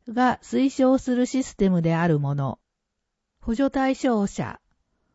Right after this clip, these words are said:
次の要件をすべて満たす方。市内に住所を有し、システムを市内の自ら居住する一戸建て住宅に設置した方。または、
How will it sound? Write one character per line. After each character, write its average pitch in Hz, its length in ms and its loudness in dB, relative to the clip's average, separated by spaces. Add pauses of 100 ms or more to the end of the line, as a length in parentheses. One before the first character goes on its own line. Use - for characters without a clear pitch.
(180)
次 294 280 0
の 277 120 4
要 240 240 6
件 226 360 2
を 170 180 -4
す - 160 -4
べ 285 140 4
て 175 160 0
満 175 120 -2
た 196 140 0
す - 140 -14
方。 143 400 -8 (800)
市 - 180 -6
内 277 280 4
に 202 140 2
住 269 220 2
所 196 240 2
を 185 80 4
有 196 180 4
し、 156 380 -4 (280)
シ 285 200 -2
ス - 100 -12
テ 220 160 2
ム 196 220 2
を 156 160 -2
市 - 160 -10
内 262 320 2
の 170 240 0
自 277 240 2
ら 185 240 2
居 190 180 2
住 247 220 2
す - 180 -2
る 214 240 4
一 196 140 -2
戸 - 200 2
建 285 140 4
て 269 140 2
住 285 240 4
宅 196 260 0
に 175 140 0
設 180 260 2
置 190 140 0
し - 100 -6
た 175 160 -4
方。 156 400 -4 (840)
ま 220 100 2
た 240 180 6
は、 190 240 4